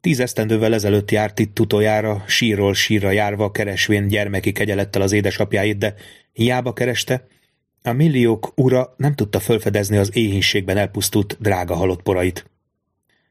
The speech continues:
Az öreg Morel ugyan tétetett sírjára egy kis fakeresztet, hanem a sírásról látva, hogy senki sem gondozza azt a fölburjánzott gyomú hantot, föltüzelte a keresztet, mint ahogy a sírások rendszerint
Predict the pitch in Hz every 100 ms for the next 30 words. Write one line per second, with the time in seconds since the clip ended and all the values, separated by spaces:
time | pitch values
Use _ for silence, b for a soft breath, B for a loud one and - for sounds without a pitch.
0 | _ 139 147 151 147 147 127 120 101 -
1 | 143 135 117 135 143 104 107 104 - -
2 | 127 117 104 113 110 101 - 123 104 -
3 | - 117 - 110 107 - 110 - b b
4 | b b b 107 101 95 110 113 117 -
5 | 113 107 104 - 110 104 95 - - -
6 | 107 92 98 92 107 104 107 101 107 -
7 | B B - - 113 110 101 104 104 101
8 | 98 101 98 - - - _ _ - 107
9 | 101 98 87 107 104 110 - - B B
10 | B B B _ 151 104 - 95 98 95
11 | 98 - 107 98 - 101 - - 117 107
12 | - 185 175 165 113 101 104 104 98 101
13 | - 104 101 101